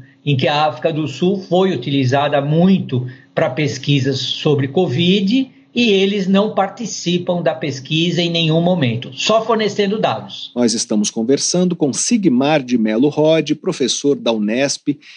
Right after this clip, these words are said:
Speaker 2: e presidente da Associação Brasileira de Editores Científicos. Professor, queria que o senhor falasse dos trabalhos, eh, que o senhor apresentou na África do Sul.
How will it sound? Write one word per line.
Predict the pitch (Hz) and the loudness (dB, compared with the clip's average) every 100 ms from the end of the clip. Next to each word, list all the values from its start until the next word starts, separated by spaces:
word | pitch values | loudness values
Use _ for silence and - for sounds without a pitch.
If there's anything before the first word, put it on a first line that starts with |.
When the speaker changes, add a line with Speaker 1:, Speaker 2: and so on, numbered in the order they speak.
| - - | -10 -6
Speaker 2:
e | |
presidente | 185 214 151 123 147 143 | 2 2 4 2 0 0
da | 131 | 0
Associação | 135 - 131 131 107 - 165 185 | 0 0 -2 0 -2 -2 0 2
Brasileira | 165 143 117 107 131 147 147 - _ | 2 2 2 4 4 4 2 -2 _
de | - 156 | 0 2
Editores | 143 - 135 147 147 | 2 0 2 4 2
Científicos. | - 127 - 120 - - - - _ _ _ _ _ | 0 0 0 0 0 -8 -12 -12 _ _ _ _ _
Professor, | - 240 175 - 202 175 | -2 2 2 2 0 0
queria | 185 | -2
que | 180 | -2
o | |
senhor | - 180 | -2 0
falasse | 160 151 147 - | 2 2 0 -2
dos | 160 | -4
trabalhos, | 165 139 117 131 139 139 - | 0 0 2 2 2 2 0
eh, | 117 127 123 120 | 2 2 2 0
que | 117 | -2
o | |
senhor | 131 123 | -2 0
apresentou | 131 123 117 95 120 | 0 0 0 2 2
na | 123 | 2
África | 117 - 123 | 0 -2 -4
do | 110 | -2
Sul. | - - 127 | -4 0 0